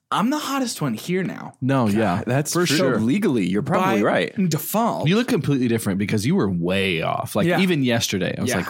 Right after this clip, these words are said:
Speaker 3: Yeah.
Speaker 2: "What on earth?"
Speaker 3: Yesterday,
Speaker 1: I
Speaker 3: you were
Speaker 1: was
Speaker 3: probably, like, even
Speaker 1: so
Speaker 3: four hundred.
Speaker 2: Yeah.
Speaker 1: ugly.
Speaker 3: Yeah.
Speaker 2: Really
Speaker 3: Yeah.
Speaker 2: bad.
Speaker 1: Three sills.
Speaker 2: <laughs> Awful.
Speaker 1: Ugly. But today,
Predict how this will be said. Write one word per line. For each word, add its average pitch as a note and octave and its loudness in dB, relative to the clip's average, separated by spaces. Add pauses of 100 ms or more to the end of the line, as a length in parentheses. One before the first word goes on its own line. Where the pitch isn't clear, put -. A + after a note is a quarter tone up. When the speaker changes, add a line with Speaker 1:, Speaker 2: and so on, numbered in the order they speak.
Speaker 3:
Yeah. G2+ 0
Speaker 2:
"What A#2 0
on G2+ -2
earth?" G2 2
Speaker 3:
Yesterday, C4 2
Speaker 1:
I - 4
Speaker 3:
you F#3 4
were - 2
Speaker 1:
was C#3+ -2
Speaker 3:
probably, E3+ 2
like, G#2+ 0
even G#2 0
Speaker 1:
so A2 -2
Speaker 3:
four E3 4
hundred. - 0 (100)
Speaker 2:
Yeah. A2+ 2
Speaker 1:
ugly. B2 -2
Speaker 3:
Yeah. G#2+ 0
Speaker 2:
Really B2+ 2
Speaker 3:
Yeah. A2 0
Speaker 2:
bad. F#2+ 0
Speaker 1:
Three B3 2
sills. G#2 -4
Speaker 2:
<laughs> - -2
Awful. A#2+ 0
Speaker 1:
Ugly. A2+ -2 (500)
But D#3 0
today, D#3 -2